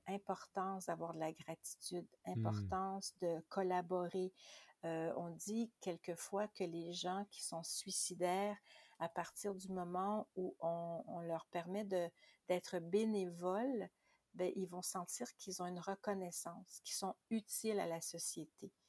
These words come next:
Speaker 2: Mhm.
Speaker 1: et que ça va leur permettre de s-, donc de se reconnaître et de ne plus,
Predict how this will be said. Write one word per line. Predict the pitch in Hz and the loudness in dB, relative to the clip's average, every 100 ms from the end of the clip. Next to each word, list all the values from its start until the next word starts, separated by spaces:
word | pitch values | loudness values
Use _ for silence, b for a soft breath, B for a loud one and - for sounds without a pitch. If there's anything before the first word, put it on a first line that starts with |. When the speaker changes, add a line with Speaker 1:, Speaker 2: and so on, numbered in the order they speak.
| b | b
Speaker 2:
Mhm. | 127 95 107 110 | 0 2 2 2
Speaker 1:
et | 120 - | 2 2
que | 180 | 0
ça | - 180 | 2 0
va | 175 | 2
leur | 175 170 - | 0 0 -2
permettre | - 175 180 190 226 - - b b b - | -2 -2 -2 -2 -2 -8 -16 b b b -2
de | 175 | 0
s-, | - - | 0 -2
donc | 156 165 165 | 0 0 0
de | 160 | -2
se | - 165 | 0 0
reconnaître | 165 170 - 165 170 202 233 - - | 0 -2 -2 -2 0 0 -2 -8 -4
et | 170 | -4
de | 170 165 | 0 0
ne | 165 170 | 0 -4
plus, | - - 220 233 254 | -6 -6 -2 0 -2